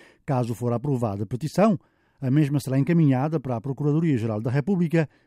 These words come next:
que, por sua vez, deverá investigar os atos citados pelos partidos requerentes.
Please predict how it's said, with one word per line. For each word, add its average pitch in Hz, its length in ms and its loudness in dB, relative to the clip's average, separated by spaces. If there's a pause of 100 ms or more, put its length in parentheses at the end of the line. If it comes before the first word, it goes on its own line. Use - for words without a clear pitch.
que, - 80 -12
por 175 140 -4
sua 135 200 0
vez, 135 320 4 (280)
deverá 131 280 0
investigar 147 560 0
os 127 180 -4
atos 117 300 -6
citados 123 560 -4
pelos 131 220 -4
partidos 131 440 -4
requerentes. 135 640 0